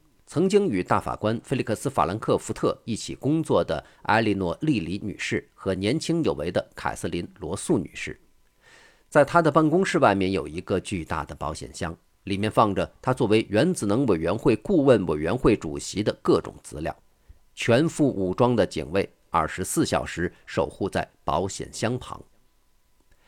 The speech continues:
人们在富尔德大楼会看到一个精力充沛的人。电话响起时，他的秘书会敲门，然后说道：“奥本海默博士，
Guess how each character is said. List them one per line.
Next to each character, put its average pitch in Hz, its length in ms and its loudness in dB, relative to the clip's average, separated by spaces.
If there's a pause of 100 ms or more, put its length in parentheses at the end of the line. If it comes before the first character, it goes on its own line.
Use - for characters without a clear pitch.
(680)
人 110 120 0
们 131 200 4
在 113 260 6
富 143 140 0
尔 107 120 6
德 107 160 2
大 104 200 4
楼 92 200 2
会 104 160 -2
看 90 220 -6
到 85 80 -4
一 85 140 -6
个 87 120 -6
精 127 240 -2
力 104 120 0
充 - 200 -6
沛 156 220 -4
的 - 100 -10
人。 55 160 -14 (600)
电 185 160 4
话 131 120 2
响 113 260 -2
起 95 160 -6
时， 85 260 -4 (240)
他 - 160 -4
的 160 80 0
秘 180 240 2
书 - 280 -6
会 101 160 -2
敲 147 200 0
门， 117 240 0 (140)
然 80 140 -4
后 78 120 -8
说 78 200 -6
道 - 200 -6 (380)
：“奥 131 80 6
本 143 160 2
海 101 140 0
默 135 120 4
博 92 160 4
士， 87 240 -2